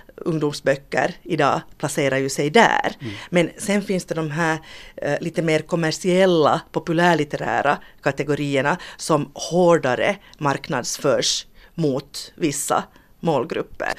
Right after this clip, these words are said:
Speaker 1: Harry Potter var ju naturligtvis en som samla, som, som var, eh, som gick för både pojkar och flickor. Ebba Witt-Brattström talar ju alltid om det här att vi ska vara bitextuella, att vi ska läsa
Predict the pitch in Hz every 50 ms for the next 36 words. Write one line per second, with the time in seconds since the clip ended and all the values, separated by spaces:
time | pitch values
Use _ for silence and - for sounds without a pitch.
0 | - - - - 202 196 190 190 - 202 208 214 - _ - 240 185 165 151 139
1 | 139 143 - 151 135 143 - - 151 143 - 143 139 139 - 156 151 143 - -
2 | 170 170 175 175 170 143 120 87 90 120 196 185 - - - 165 151 - - -
3 | 175 160 147 147 147 139 143 - - - - 73 - - - - - - - 180
4 | 156 156 151 147 151 - - - 139 131 170 214 220 - - - - - 202 -
5 | 196 - 160 156 156 139 - - - - - - - - - - - - - -
6 | - - - - - - - - - - - - - - - - - 214 202 165
7 | 190 175 208 196 - - 196 196 196 - - 175 147 - - - _ _ - -
8 | 190 156 143 135 139 143 139 147 143 - 151 135 151 156 147 147 - - - -
9 | 170 160 160 170 277 277 277 - - - - - - 156 151 131 110 101 113 104
10 | 196 190 - - - - 185 185 175 170 - 190 185